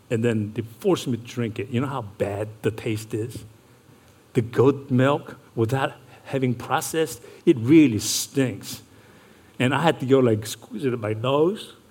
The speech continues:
and have a little candy right next to me, and I drink without breathing, and then I put my, uh, candy in my mouth to just to overcome it. We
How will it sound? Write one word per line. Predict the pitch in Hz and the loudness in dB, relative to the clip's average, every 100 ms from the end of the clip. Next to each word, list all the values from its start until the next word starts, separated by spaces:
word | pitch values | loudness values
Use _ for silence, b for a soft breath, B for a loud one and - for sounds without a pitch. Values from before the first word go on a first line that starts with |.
| b b b | b b b
and | 113 | -4
have | 110 120 | -2 -2
a | 120 | 2
little | 127 123 104 104 - - _ _ _ _ - | 4 4 2 -6 -16 -20 _ _ _ _ -14
candy | - - 165 165 165 | -8 -4 -2 4 6
right | 135 123 | 6 4
next | 120 147 - | 0 -2 0
to | 185 | 0
me, | 180 196 190 B B B | 2 0 -4 B B B
and | 117 | -2
I | 117 107 - | 0 -2 -6
drink | - 135 170 - | -2 0 0 -2
without | 120 147 113 | 2 2 2
breathing, | 123 156 180 190 147 B | 6 8 8 4 0 B
and | 123 | -2
then | 127 | 0
I | 120 | 0
put | 123 131 | -2 -4
my, | 123 117 | -2 -2
uh, | 113 107 107 107 | -2 -2 -4 -8
candy | - 139 123 | -4 -2 0
in | 113 | 0
my | 107 | -2
mouth | 104 113 107 107 B B | -4 -4 -4 -8 B B
to | - | -10
just | 113 113 - | -6 -6 -8
to | - | -4
overcome | 127 117 120 - - 123 | -2 0 -2 -4 -6 -6
it. | 95 - - _ _ _ _ _ _ _ _ _ _ _ _ _ _ _ _ _ - - | -6 -12 -20 _ _ _ _ _ _ _ _ _ _ _ _ _ _ _ _ _ -14 -2
We | 143 151 147 | 4 4 2